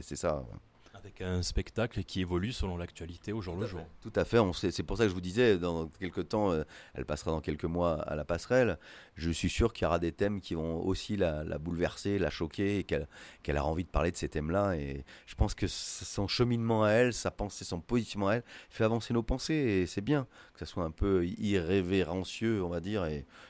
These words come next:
Speaker 1: et que ça bouscule un peu nos pensées molles, là, quoi. C'est
Speaker 2: Et il y a une petite passerelle qui relie l'humour à la poésie brute avec notre, euh, petit bout de femme, c'est Lior, euh, Chauve, je prononce bien ?
Speaker 1: Chouve, Lior
Speaker 2: Chauve,
Speaker 1: Chouve, ouais.
Speaker 2: qui est israélienne, euh, et qui va,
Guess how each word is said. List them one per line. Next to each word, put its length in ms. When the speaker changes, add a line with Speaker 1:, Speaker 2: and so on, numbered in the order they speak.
Speaker 1:
et 60
que 80
ça 100
bouscule 360
un 60
peu 120
nos 100
pensées 360
molles, 280
là, 80
quoi. 220
C'est 340
Speaker 2:
Et 160
il 60
y 80
a 40
une 60
petite 260
passerelle 760
qui 160
relie 280
l'humour 480
à 40
la 100
poésie 400
brute 300
avec 380
notre, 460
euh, 340
petit 200
bout 100
de 60
femme, 380
c'est 200
Lior, 640
euh, 20
Chauve, 540
je 320
prononce 300
bien ? 120
Speaker 1:
Chouve, 280
Lior 160
Speaker 2:
Chauve, 480
Speaker 1:
Chouve, 300
ouais. 240
Speaker 2:
qui 80
est 60
israélienne, 800
euh, 320
et 60
qui 320
va, 320